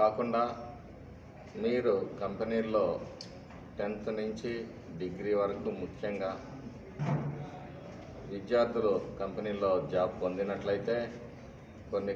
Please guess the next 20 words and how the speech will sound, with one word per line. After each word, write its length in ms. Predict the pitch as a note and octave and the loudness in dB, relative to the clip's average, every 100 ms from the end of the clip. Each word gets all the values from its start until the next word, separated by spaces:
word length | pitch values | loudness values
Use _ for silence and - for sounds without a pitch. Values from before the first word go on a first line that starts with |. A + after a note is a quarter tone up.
| G#2 | 0
కంపెనీల్లో 640 | G#2 G#2 A#2 A2+ A2+ A#2+ C3 - - - - - - - - - - - - | 0 2 2 2 4 2 2 -4 -10 -12 -14 -14 -14 -14 -14 -14 -16 -12 -6
మరి 180 | F2+ F2 - - | 0 0 -2 -8
ఫ్రీ 180 | G2+ A2+ A2 E2+ | -4 -2 -2 2
భోజనంతో 560 | G2 G#2 G#2+ G#2 G#2 F#2+ F#2+ | 4 4 2 0 0 2 4
పాటు 300 | F#2 G#2 F#2 D#2 - - - - - - - - - - - - - | 2 4 2 0 -4 -10 -12 -14 -14 -14 -16 -16 -14 -14 -12 -10 -8
జీతం 360 | G2 G2+ A2+ F#2+ D#2+ - - - - - - - - - - G2+ | -6 0 2 2 0 -6 -8 -8 -8 -8 -8 -8 -8 -8 -6 -4
పదిహేను 420 | F#2 F#2+ G2+ G2+ | -4 -2 0 2
వేల 120 | F#2 F#2 | 2 2
నుంచి 220 | F2+ - F#2+ - | 0 -2 -6 -2
పద్దెనిమిది 420 | F2 E2+ F2+ F2 | -2 0 0 2
వేల 120 | F2 D#2+ | 2 0
రూపాయల 320 | E2 - F#2 F2 | -4 0 0 2
వరకు 180 | F2 F2 | 0 -2
వస్తుంది. 360 | E2+ - F2+ F#2 - - - - - - - - - - - - - | -4 -4 -4 -4 -4 -8 -8 -10 -12 -12 -12 -12 -14 -14 -14 -14 -10
మరి 140 | F#2+ E2+ | -6 -2
పదమూడు 360 | F#2+ F#2 G2 G2 G2+ | 0 0 0 2 2
వేలు, 180 | G2+ G2 | 2 0
పద్నాలుగు 400 | - F2 F#2 F#2 F#2 | -2 0 0 2 2
వేలు 140 | |
మీ 60 | F2+ | 2